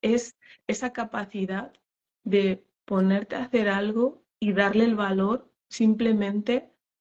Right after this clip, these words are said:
porque te nace de dentro, por decir, "Guau, he estado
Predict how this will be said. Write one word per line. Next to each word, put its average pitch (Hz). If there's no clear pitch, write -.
porque 214
te 196
nace 196
de 185
dentro, 185
por 202
decir, 190
"Guau, 196
he 202
estado 196